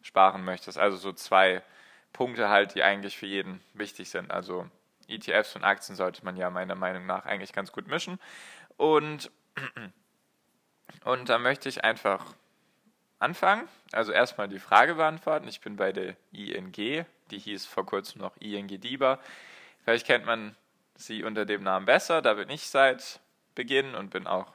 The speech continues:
zufrieden. Nur ich möchte jetzt einfach verschiedene Banken vorstellen, insgesamt fünf. Und damit fange ich jetzt auch einfach gleich mal an. Also,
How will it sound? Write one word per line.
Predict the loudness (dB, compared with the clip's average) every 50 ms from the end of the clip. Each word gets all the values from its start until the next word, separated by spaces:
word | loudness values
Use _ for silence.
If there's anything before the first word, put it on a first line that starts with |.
| _ _ _
zufrieden. | -14 -12 -12 -10 -8 -8 -8 -6 -6 -4
Nur | -2 0 -2
ich | -2 -4 -6 -2 0
möchte | 0 0 0 0 -4
jetzt | -2 0
einfach | 0 0 2 0 0 -2 -4 -10 -20 -20 _ _ -20 -20 -20 _ _ _ _
verschiedene | -12 -12 -10 -8 -6 -8 -6 -6 -4 -4 -4 -4 -4 -8 _ _ _ _ _ _ _ -2
Banken | -2 -2 -2 -4 -4
vorstellen, | 0 0 2 2 0 -4 -8 -8
insgesamt | -8 -8 -8 -8 -6 -4 -4 -4 -4
fünf. | 0 0 0 0 0 -4 -14 -20 _ -20 -20 -20 -20 -20 -20 -20 _ _ _ _ _ _
Und | 0 4 6 6 6 6 4 2
damit | -2 -2 -2 -2 -4
fange | -2 -2 -2 -2
ich | -4 -8
jetzt | -10 -8 -6
auch | -6 -4 -2
einfach | -4 -4 -2 -2 -4 -4 -6 -10 _ _ _ _ _ _ _ _ -2
gleich | 2 2 2 2 0
mal | -2 0 0
an. | 0 0 -2 -6 _ _ _ _
Also, | 10 10 10 10 8 2 -2 -2